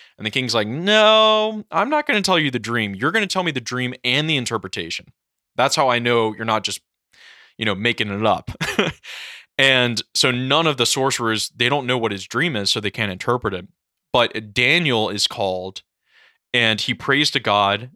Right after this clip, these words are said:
you know, to, to know what the dream is and then interprets it. So Daniel answered the king, "No wise man, enchanter, magician, or astrologer can show to the king the mystery which the king has asked. But there is a God in heaven who reveals mysteries,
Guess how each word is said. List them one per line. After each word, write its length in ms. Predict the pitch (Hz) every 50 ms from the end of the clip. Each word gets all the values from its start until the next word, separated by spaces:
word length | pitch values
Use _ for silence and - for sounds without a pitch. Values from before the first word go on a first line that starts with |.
| _ _
you 100 | - 113
know, 280 | 104 95 92 92 - _ _ -
to, 180 | - 120 110 104
to 160 | - - 113
know 240 | 110 110 123 131 135
what 200 | 123 123 120 -
the 60 | 107
dream 320 | 104 - 107 104 104 101
is 300 | 101 98 98 95 92 -
and 160 | - 104 104
then 80 | 104 98
interprets 540 | 95 92 - - 113 117 - 127 110 - -
it. 180 | - - 98 - _ _ _ _ _ _ _ _ _ _ _ _ _ _ _ _ _ _ _ _ _ - - - - - - - -
So 100 | - 139
Daniel 400 | 127 143 147 165 185 180 170 -
answered 320 | 135 135 131 - - 117
the 60 | 110
king, 440 | - - 165 160 147 110 98 95 - _ _ _ -
"No 160 | 110 139 175
wise 380 | 202 196 175 165 175 160 -
man, 180 | - 139 135 139
enchanter, 480 | 123 113 - - 131 127 135 - 139 123
magician, 420 | 117 107 - 117 117 - - 113
or 120 | 110 104
astrologer 540 | 98 - - - 131 127 143 147 131 110 110
can 140 | - - 107
show 280 | - - - 131 143 147
to 120 | - 143
the 100 | 123 120
king 240 | - - 123 120 117
the 80 | 104
mystery 440 | 101 107 123 139 135 - - 127 117
which 220 | 107 104 107 - -
the 60 | 104
king 220 | - - 117 107
has 100 | 101 90
asked. 500 | 104 107 113 104 90 85 - - - - _ _ - - - - _ -
But 120 | 120 117
there 140 | - 131 127
is 220 | - 147 165 185 170
a 60 | 180
God 300 | 127 - 127 123 131 135
in 120 | 131 113
heaven 300 | 110 120 143 143 135 123
who 100 | 117 120
reveals 420 | 117 110 104 95 110 113 110 101 -
mysteries, 680 | 110 135 156 - - - 101 90 - - - - -